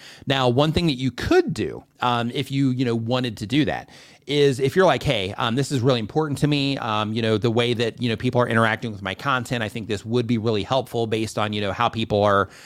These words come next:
you know, just finding my stuff and so on." Um, you know, if you just put, like, a little tiny stripe down the side or, like, a little icon in the corner or, you know, something like that,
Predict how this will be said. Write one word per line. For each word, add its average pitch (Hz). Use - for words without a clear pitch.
you 131
know, 98
just 107
finding 110
my 107
stuff 107
and 95
so 127
on." 123
Um, 120
you 139
know, 131
if 123
you 185
just 226
put, 170
like, 139
a 120
little 143
tiny 135
stripe 127
down 127
the 123
side 123
or, 117
like, 110
a -
little 120
icon 120
in 104
the 98
corner 156
or, 117
you 113
know, 110
something 113
like 95
that, 160